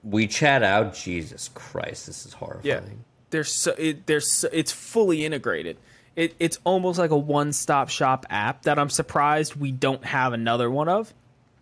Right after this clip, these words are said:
Speaker 1: Well, you can see Facebook, uh, trying to make that play.
Speaker 2: Yeah, but, like, this is so well developed. And it's just, it's crazy to me that it, like, there's Q Q and there's also WeChat, and they're both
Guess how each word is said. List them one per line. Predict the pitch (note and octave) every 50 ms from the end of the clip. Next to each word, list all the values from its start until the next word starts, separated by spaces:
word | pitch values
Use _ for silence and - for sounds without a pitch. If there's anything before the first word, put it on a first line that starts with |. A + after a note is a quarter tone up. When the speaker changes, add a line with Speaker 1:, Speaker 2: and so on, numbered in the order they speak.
| _ _ _ _ _ _ _ _ _ _ - - - - - - -
Speaker 1:
Well, | F3+ E3
you | D#3+ C#3
can | B2+ C3 A2+
see | - G#2 F#2
Facebook, | - - G#2+ G2+ F#2+ - - - - F#2+ F#2 - - - - -
uh, | G2 F2 E2 D#2 C2 C2 C#2 - -
trying | - - - F#2 F2
to | F2
make | E2+ E2 E2 -
that | E2+ E2 D#2+ -
play. | - - D#2+ D#2+ E2 F2+ - - - _ _ _ _ _ _ - - - - - _ -
Speaker 2:
Yeah, | D4 C#4 C4+ C4+ C4 B3
but, | G#3+ A3 F#3
like, | F#3 F3+ F3 -
this | F#3 F#3 F3+ -
is | D#3+ -
so | - - - - D3+ D3+
well | D3+ C#3+ C#3+ C3+ C3 B2+
developed. | B2 B2 G2+ A2 G2 F2+ D2 A1+ - _ _ - - - _ _ _ _ _ _ -
And | D3+ D#3
it's | D#3 D3 -
just, | - - E3+ D3+ - - - - -
it's | D#3+ D3+ -
crazy | - - F3 E3+ E3+ D#3+ D#3
to | D#3 D#3
me | D#3
that | D3+ D3 C3+ - -
it, | - C#3 - - _ _ _ _ _ _ _ _ _ _ _ -
like, | C#3 B2+ B2+ C3 - _ - -
there's | - D3 C#3+ C3+ -
Q | - - A3 G3+
Q | - - G#3+ G3+ F#3
and | - D#3 D#3
there's | D3+ D3 C#3+ C#3 D3+ - -
also | D3+ D3+ D3 D#3 D3+ - D#3+ C#3
WeChat, | C3+ C#3 C3 C3+ C3+ - - D#3 D#3 D#3+ D#3+ - -
and | D3 C#3+
they're | B2+ B2
both | C3 C#3 - - D3 C3 A2+ G#2+ - -